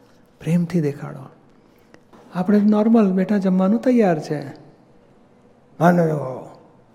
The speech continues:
સારું." હવે થઈ મૂકી રાખીએ, આપણે ખાઈને બે ઊભા થઈ જઈએ. એ થોડી વાર પછી, "મામે ખાવાનું શું છે?" "ચા અહીં જો ટેબલ પર, ચાલ હું તને જમાડું." પ્રેમથી જમાડવાના.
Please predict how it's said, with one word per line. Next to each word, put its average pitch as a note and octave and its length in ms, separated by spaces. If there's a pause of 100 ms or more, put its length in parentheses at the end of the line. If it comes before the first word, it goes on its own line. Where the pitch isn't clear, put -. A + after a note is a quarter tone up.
(220)
સારું." A3 500 (760)
હવે A#3 80
થઈ G#3 240
મૂકી A3 280
રાખીએ, E3+ 320
આપણે F#3 200
ખાઈને G#3+ 320
બે A#3+ 100
ઊભા A3 240
થઈ D3 160
જઈએ. C#3+ 260 (760)
એ - 100
થોડી G3+ 160
વાર G3+ 80
પછી, F#3+ 200
"મામે F#3 300
ખાવાનું F#3 400
શું E3+ 120
છે?" D#3+ 120 (420)
"ચા A3+ 140
અહીં G#3 120
જો G3 120
ટેબલ D#3 280
પર, C#3+ 160
ચાલ F#3+ 220
હું E3+ 100
તને D3 180
જમાડું." C#3 420
પ્રેમથી A3+ 300
જમાડવાના. D3+ 520